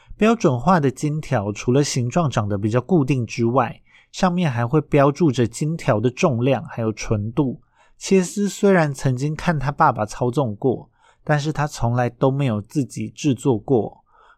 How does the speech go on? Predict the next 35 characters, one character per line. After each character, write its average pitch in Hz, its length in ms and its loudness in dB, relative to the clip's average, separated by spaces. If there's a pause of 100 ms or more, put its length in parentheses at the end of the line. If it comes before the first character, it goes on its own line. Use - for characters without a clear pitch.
为 247 120 4
了 180 140 4
制 202 220 0
作 196 180 2
金 180 280 0
条 127 280 -2
呢， 117 200 -2
他 143 160 -4
还 127 120 0
特 147 260 -2
意 156 140 2
从 113 220 -4
国 110 280 0
外 139 160 4
进 143 300 -2
口 107 220 -6
了 104 120 -2
一 127 60 0
台 120 220 -2
机 131 220 -6
器 147 200 -4
来 110 140 0
融 104 200 -4
化 139 220 2
黄 101 300 -6
金， 110 280 -8 (320)
再 208 200 0
重 139 340 0
铸 190 200 2
成 123 260 -2
金 151 180 -2
条 131 220 0
的 117 80 0
样 123 320 0
子。 - 220 -20